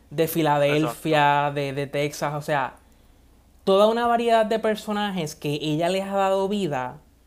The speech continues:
Speaker 1: gracias a que ella domina el acento de ese lugar.
Speaker 2: Ujú.
Speaker 1: Y hace su actuación más creíble. De ella puedo destacar el trabajo que ella hizo en Sophie's Choice,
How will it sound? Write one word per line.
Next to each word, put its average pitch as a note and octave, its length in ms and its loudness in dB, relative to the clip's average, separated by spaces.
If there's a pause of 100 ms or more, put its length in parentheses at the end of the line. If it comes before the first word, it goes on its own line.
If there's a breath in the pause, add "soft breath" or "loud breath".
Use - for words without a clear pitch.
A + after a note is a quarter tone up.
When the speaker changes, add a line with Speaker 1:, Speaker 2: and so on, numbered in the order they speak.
(760)
Speaker 1:
gracias F3 840 2
a D3 120 -8
que D3+ 140 -6
ella D#3 140 -2
domina F3+ 500 -2
el D#3 120 -4
acento F3+ 560 -4
de C#3 100 -4
ese C#3+ 180 -10
lugar. C3 400 -6 (720)
Speaker 2:
Ujú. D3 340 -18 (140)
Speaker 1:
Y D3+ 120 -4
hace D3+ 240 -2
su F3 80 -6
actuación F#3+ 420 -4
más C#3+ 160 -6
creíble. C3 600 -6 (1040 soft breath)
De F3+ 440 4
ella A3+ 220 4
puedo D#3+ 260 2
destacar F3+ 360 0
el F#3 160 -4
trabajo D#3+ 460 2
que E3 80 -4
ella E3 100 0
hizo E3 220 -4
en D#3+ 100 -6
Sophie's E3+ 520 -4
Choice, C3 640 -4